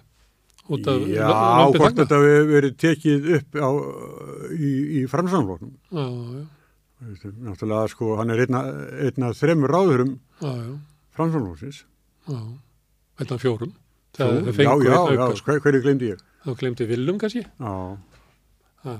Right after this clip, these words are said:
Speaker 1: eða Lin-, Li-, Lilju?
Speaker 2: Lilju, já.
Speaker 1: Kannski, er kannski gleymdu <laughs> Sigurð Inga, eins
Speaker 2: Já,
Speaker 1: og,
Speaker 2: þetta,
Speaker 1: eins og
Speaker 2: þetta er
Speaker 1: þú
Speaker 2: að telja
Speaker 1: segir,
Speaker 2: með.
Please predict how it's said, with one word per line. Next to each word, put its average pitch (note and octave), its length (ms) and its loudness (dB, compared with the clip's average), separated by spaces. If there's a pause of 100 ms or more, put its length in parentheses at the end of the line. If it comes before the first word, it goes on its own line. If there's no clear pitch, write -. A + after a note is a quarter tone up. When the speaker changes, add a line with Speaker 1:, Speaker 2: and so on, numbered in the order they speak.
(140)
Speaker 1:
eða B2 260 -4
Lin-, A#2+ 240 -4
Li-, B2 260 -4
Lilju? B2+ 460 -4
Speaker 2:
Lilju, B2 420 -4
já. G#2+ 160 0 (220)
Speaker 1:
Kannski, D#3+ 280 -2
er D#3 100 0
kannski F#3+ 260 0
gleymdu F3+ 360 2 (220)
<laughs> D3+ 280 -2
Sigurð D#3 260 2
Inga, F3 380 0
eins D#3+ 180 4
Speaker 2:
Já, G3 80 10
Speaker 1:
og, D3 140 10
Speaker 2:
þetta, D3 240 2
Speaker 1:
eins - 140 0
og - 20 4
Speaker 2:
þetta C#3 80 6
er D#3 80 10
Speaker 1:
þú A3 60 10
Speaker 2:
að D#3+ 100 10
telja E3 140 6
Speaker 1:
segir, D#3 240 10
Speaker 2:
með. F3+ 320 6